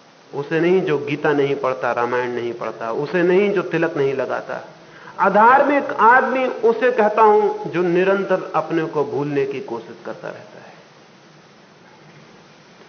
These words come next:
और धार्मिक आदमी उसे कहता हूं, चाहे कितनी ही तपश्चर्यापूर्ण हो ये बात, कितनी ही आर्डुअस, कितनी ही कठिन प्रतीत होती हो,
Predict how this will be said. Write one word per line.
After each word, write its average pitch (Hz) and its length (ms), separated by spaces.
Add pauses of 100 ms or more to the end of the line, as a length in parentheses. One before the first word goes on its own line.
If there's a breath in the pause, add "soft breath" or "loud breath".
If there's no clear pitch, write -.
(160)
और 113 160
धार्मिक 160 720
आदमी 147 380
उसे 147 300
कहता 135 300
हूं, 127 160 (1600)
चाहे 135 280
कितनी 151 600
ही 165 140
तपश्चर्यापूर्ण 170 1000
हो 175 140
ये 170 180
बात, 165 540 (580)
कितनी 190 460
ही 190 60 (200)
आर्डुअस, 196 600 (1200)
कितनी 294 460
ही 302 180
कठिन 311 400
प्रतीत 294 360
होती 226 280
हो, 208 360